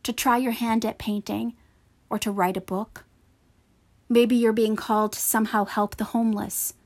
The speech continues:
or abused women. Perhaps God thinks you'll make a good big brother or big sister to a lonely child. Maybe you are being nudged to, or even though you describe yourself as a hopeless couch potato,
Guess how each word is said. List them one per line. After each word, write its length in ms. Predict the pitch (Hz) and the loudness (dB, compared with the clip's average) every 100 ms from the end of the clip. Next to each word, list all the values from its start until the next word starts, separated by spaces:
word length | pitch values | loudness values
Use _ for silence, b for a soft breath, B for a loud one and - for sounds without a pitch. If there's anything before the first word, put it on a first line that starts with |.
| _ | _
or 140 | 233 | -2
abused 400 | 220 226 233 220 | 0 2 2 0
women. 340 | 233 226 190 196 b b b b b _ _ _ B B | 0 -2 -2 -4 b b b b b _ _ _ B B
Perhaps 680 | - 262 302 320 - - - - | 0 2 4 2 0 -8 -6 -2
God 320 | 233 269 269 | 4 4 2
thinks 280 | 247 285 - | 4 2 4
you'll 80 | 247 | 2
make 180 | 240 233 | 2 2
a 60 | |
good 340 | 226 247 240 208 | 0 0 0 0
big 180 | 247 220 | -2 0
brother 440 | 247 262 214 180 | 0 0 0 -2
or 20 | |
big 220 | 185 220 | -2 -2
sister 600 | 208 - 247 - 202 190 - _ _ | 0 -2 -2 -4 -6 -10 -14 _ _
to 180 | - 240 | -4 0
a 40 | 214 | 0
lonely 400 | 220 208 208 208 | 2 0 0 -4
child. 560 | - 214 208 196 214 _ _ _ _ _ _ _ _ _ _ _ _ | -6 -6 -6 -8 -14 _ _ _ _ _ _ _ _ _ _ _ _
Maybe 300 | - 233 233 | 2 4 4
you 140 | 233 226 | 4 4
are 100 | 214 | 4
being 280 | 220 214 208 | 2 2 2
nudged 440 | 208 214 202 - | 2 0 -2 -6
to, 180 | - 202 | -2 0
or 240 | 190 190 190 B B B B _ _ _ | 2 0 -2 B B B B _ _ _
even 200 | 277 285 | 6 10
though 100 | 302 | 8
you 180 | 262 262 | 8 2
describe 440 | 240 - 247 233 | 2 2 4 6
yourself 380 | 226 - 202 196 | 4 2 -2 -2
as 120 | 208 | -4
a 120 | 202 | -4
hopeless 380 | - 208 202 190 | -2 -4 -2 -4
couch 360 | - 208 208 - | -2 -4 -4 -8
potato, 480 | 208 - 190 190 | -8 -6 -6 -6